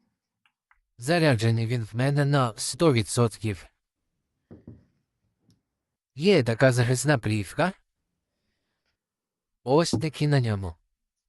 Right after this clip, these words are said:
Характеристики по зарядці. Ці два тільки розраховані на виходи, а цей і на вхід, і на вихід Type-C розраховані, мікро U S B теж тільки на вхід.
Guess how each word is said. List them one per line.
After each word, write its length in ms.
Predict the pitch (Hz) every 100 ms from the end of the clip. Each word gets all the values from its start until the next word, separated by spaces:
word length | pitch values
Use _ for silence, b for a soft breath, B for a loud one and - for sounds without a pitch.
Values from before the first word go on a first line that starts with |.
| _ _
Характеристики 1000 | - 127 156 151 - 123 110 - 113 135
по 160 | 131 165
зарядці. 580 | 151 147 151 - 127 131 b b b b b
Ці 240 | - 170 185
два 280 | 147 156
тільки 360 | 117 113 107 120
розраховані 680 | 113 104 104 123 131 131 127
на 160 | 170
виходи, 560 | 139 110 110 117 165 214 _ b b b -
а 120 | 110
цей 340 | - 147 185
і 80 | 151
на 100 | 131
вхід, 280 | 104 131 117
і 40 | 135
на 120 | 131
вихід 260 | 110 104 92
Type-C 340 | 110 92 107
розраховані, 600 | 101 101 104 110 135 135
мікро 240 | 143 131 131
U 60 |
S 160 | 143 131
B 120 | 170
теж 280 | - 139 -
тільки 320 | 110 95 113
на 100 | 110
вхід. 340 | 98 101 95